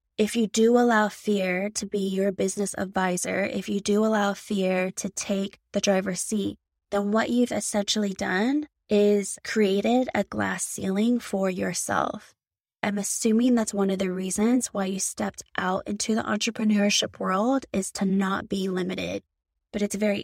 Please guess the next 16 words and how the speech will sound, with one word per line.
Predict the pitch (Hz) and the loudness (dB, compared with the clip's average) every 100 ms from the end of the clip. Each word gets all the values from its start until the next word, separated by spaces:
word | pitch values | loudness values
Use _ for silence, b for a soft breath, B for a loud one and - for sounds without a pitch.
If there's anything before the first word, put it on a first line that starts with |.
| - | -2
interesting | 214 220 226 - 208 202 | 0 0 -2 -2 -2 0
and | 190 | 0
ironic | 190 196 196 196 196 - - | 2 2 4 2 0 -2 -6
how | - - 208 - | -4 2 4 4
often | - 202 208 - 208 185 202 | 0 -2 -2 -2 -2 -4 -4
we | 202 | -4
do | 190 208 202 | 0 0 2
limit | 202 208 220 | 0 0 -2
ourselves | 196 185 - 202 190 190 214 - - _ _ | -4 -4 -2 -2 -4 -6 -6 -10 -14 _ _
based | 220 196 214 | 0 2 0
on | 196 | -2
our | 208 | -2
own | 185 | -4
fears. | 190 277 269 - - - _ _ _ | -2 0 0 -2 -6 -12 _ _ _
So | - 233 220 | -2 2 4
yes, | 220 208 - - - | 4 2 0 -6 -6